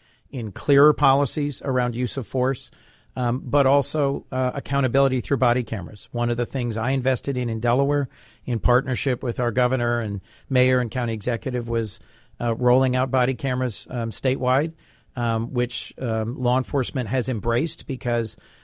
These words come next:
most of the time that there's body camera footage, when a citizen comes to police headquarters and says, "This bad thing happened or that bad thing happened," most of the time it actually clears the police officer.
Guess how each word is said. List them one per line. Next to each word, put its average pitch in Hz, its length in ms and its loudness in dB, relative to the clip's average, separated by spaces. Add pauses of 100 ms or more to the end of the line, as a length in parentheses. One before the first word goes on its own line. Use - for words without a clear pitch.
(140)
most 139 340 6
of 160 120 0
the 160 80 0
time 160 340 -2
that 156 140 -6
there's 147 160 0
body 135 280 0
camera 143 300 -2
footage, 135 540 -2 (340)
when 127 240 2
a 120 60 0
citizen 131 420 0
comes 127 300 -2
to 123 420 2
police 127 240 -2
headquarters 120 480 -2
and 123 100 -6
says, 117 360 -2
"This 120 180 -2
bad 120 280 -2
thing 127 120 -4
happened 113 320 -6
or 110 40 -4
that 120 200 -2
bad 135 220 -2
thing 143 160 -2
happened," 139 340 -4 (400)
most 156 260 4
of 160 60 0
the 147 60 2
time 143 260 0
it 127 60 2
actually 123 300 -2
clears 123 340 -2
the 110 340 -4 (380)
police 131 300 2
officer. 92 420 -8